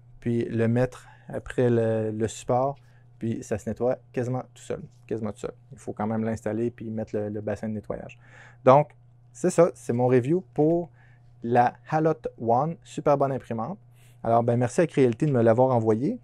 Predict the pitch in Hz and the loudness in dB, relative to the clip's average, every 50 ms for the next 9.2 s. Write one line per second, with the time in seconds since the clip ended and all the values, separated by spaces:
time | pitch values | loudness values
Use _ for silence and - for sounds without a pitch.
0 | - - - - 117 117 127 - 156 143 139 - 170 156 147 147 160 170 - - | -16 -6 -2 -2 0 0 -2 -2 -4 -2 0 2 2 2 2 0 -2 -4 -4 -4
1 | 160 - - 160 175 - - - - 180 202 269 262 - - - - - - - | -6 -4 -2 -2 -2 -2 -2 0 2 4 4 4 4 2 -2 -8 -20 -20 -20 -20
2 | - - - - - - - - - - - - - - - - - - - - | -20 -20 -20 -20 -20 -20 -20 -20 -20 -20 -20 -20 -20 -20 -20 -20 -20 -20 -20 -20
3 | - - - - - - - - - - - - - - - - - - - - | -20 -20 -20 -20 -20 -20 -20 -20 -20 -20 -20 -20 -20 -20 -20 -20 -20 -20 -20 -20
4 | - - - 143 139 - 156 165 202 233 233 185 160 165 160 147 - 196 175 160 | -14 -4 -2 0 0 2 4 4 6 6 6 6 6 4 4 4 6 6 6 6
5 | 156 - 135 123 120 - - 175 175 180 175 165 151 - - - 120 120 117 - | 4 4 2 0 2 2 4 4 4 4 0 -2 -4 -6 -8 -6 -2 -2 -2 0
6 | - - 123 - - - - 147 170 233 294 - _ _ _ _ - - - - | -2 -2 -4 -4 -8 -4 0 0 0 0 -2 -6 _ _ _ _ -20 -20 -20 -8
7 | - - 123 135 139 147 - - 139 123 120 120 120 120 120 117 117 117 113 113 | -2 0 0 2 0 0 0 0 2 4 4 6 6 6 6 6 6 4 4 2
8 | - - 156 151 - - 135 127 123 120 123 - - - - 120 117 110 110 110 | 2 0 -2 -2 -2 -2 0 2 2 2 0 -2 -6 -8 -6 -4 -2 -2 -2 -2
9 | 107 107 107 110 | -4 -4 -4 -6